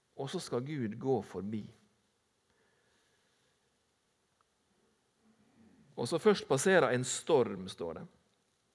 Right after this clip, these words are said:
Og så kommer det et jordskjelv. Og så passerer det ild. Voldsomme ting som skjer, men Gud er ikke i noe av de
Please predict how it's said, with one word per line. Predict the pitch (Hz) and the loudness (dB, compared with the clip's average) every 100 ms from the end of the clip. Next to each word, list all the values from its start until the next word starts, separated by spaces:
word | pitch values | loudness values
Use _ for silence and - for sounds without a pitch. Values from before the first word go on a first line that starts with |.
| _ | _
Og | - | -4
så | 190 175 - - - | 2 2 0 -16 -2
kommer | 196 160 | 2 2
det | 120 | 2
et | 117 | 0
jordskjelv. | 120 147 180 - 104 151 185 - _ _ _ _ _ _ - - _ _ _ _ - | -2 -4 -6 -2 -4 -4 -12 -20 _ _ _ _ _ _ -20 -20 _ _ _ _ -14
Og | 131 | -4
så | 160 | -2
passerer | - 131 180 160 113 | -2 -4 0 0 0
det | 113 - | -2 -4
ild. | 135 147 190 156 - _ _ _ _ _ _ _ _ _ _ _ _ _ _ _ _ - | -4 0 -2 -4 -16 _ _ _ _ _ _ _ _ _ _ _ _ _ _ _ _ 0
Voldsomme | 123 147 185 - 185 131 | 4 4 4 2 2 0
ting | - 160 123 | -2 -4 -2
som | 117 | -4
skjer, | 113 131 214 - _ _ _ - | -2 -2 -2 -8 _ _ _ -8
men | 117 | -6
Gud | 165 160 139 | -4 -4 -2
er | 165 | -4
ikke | - 104 | -4 -4
i | |
noe | 117 - - 156 | -4 -8 -6 -6
av | 107 | -4
de | 123 | -6